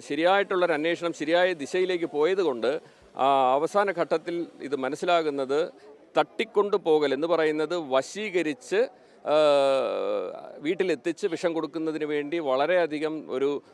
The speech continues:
ആ, മുൻകൂട്ടി, ആ, ഒരു പ്ലാനിംഗ് നടത്തിയിട്ട് ആസൂത്രണം ചെയ്ത് ചെയ്ത കേസാണെന്നുള്ളത് അന്വേഷണത്തിൽ വീണ്ടും വീണ്ടും തെളിഞ്ഞു വന്നപ്പോൾ,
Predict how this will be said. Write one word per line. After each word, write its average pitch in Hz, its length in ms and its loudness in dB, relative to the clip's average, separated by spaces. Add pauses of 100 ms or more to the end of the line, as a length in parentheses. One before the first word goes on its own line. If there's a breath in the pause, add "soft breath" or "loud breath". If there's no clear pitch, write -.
(140)
ആ, 123 240 2 (400)
മുൻകൂട്ടി, 185 880 -4 (400)
ആ, 135 360 0
ഒരു 135 340 -4
പ്ലാനിംഗ് 156 500 -2
നടത്തിയിട്ട് 139 600 -2
ആസൂത്രണം 147 640 -2
ചെയ്ത് 143 360 -2
ചെയ്ത 135 220 -2
കേസാണെന്നുള്ളത് 123 840 -4
അന്വേഷണത്തിൽ 123 480 -6
വീണ്ടും 123 220 -6
വീണ്ടും 127 220 -8
തെളിഞ്ഞു 139 220 -4
വന്നപ്പോൾ, 104 440 -4